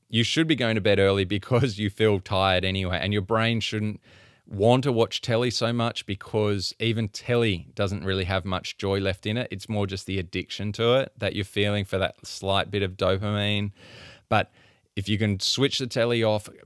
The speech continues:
be really calm before bed, go to bed and read. Um, another good thing that I did experience, uh, in my twenties, I did just a lot of, um, uh, journaling. Um, what's that?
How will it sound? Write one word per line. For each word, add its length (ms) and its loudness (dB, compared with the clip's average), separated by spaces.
be 120 -2
really 360 0
calm 480 -4
before 340 0
bed, 380 -2
go 140 4
to 60 2
bed 200 4
and 240 -2
read. 440 2
Um, 280 0
another 380 2
good 220 -2
thing 200 -4
that 140 0
I 140 0
did 260 -4
experience, 880 -4
uh, 320 -4
in 100 -2
my 120 2
twenties, 500 -2
I 120 0
did 240 -2
just 240 -6
a 20 -2
lot 220 0
of, 200 -6
um, 300 -4
uh, 160 0
journaling. 720 2
Um, 500 -4
what's 240 -4
that? 240 4